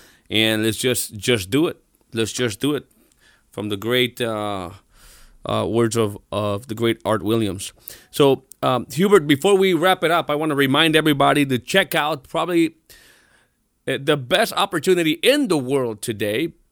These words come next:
And I say that because it is an opportunity that you can take advantage of that revolves around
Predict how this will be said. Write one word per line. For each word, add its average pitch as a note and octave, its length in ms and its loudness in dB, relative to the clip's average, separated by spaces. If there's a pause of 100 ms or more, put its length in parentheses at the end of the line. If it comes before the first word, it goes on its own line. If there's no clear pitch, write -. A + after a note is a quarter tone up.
And A#2+ 120 -4
I C#3+ 100 -2
say E3 280 2
that C3 280 -2
because B2 520 -6
it A2+ 120 -10
is B2 240 -4
an B2+ 120 -6
opportunity C3+ 720 -4
that A#2+ 380 -6
you B2+ 360 -8
can A#2+ 340 -8
take B2+ 220 -8
advantage B2 420 -8
of A#2 260 -10
that A2+ 280 -8
revolves B2 520 -8
around B2 460 -8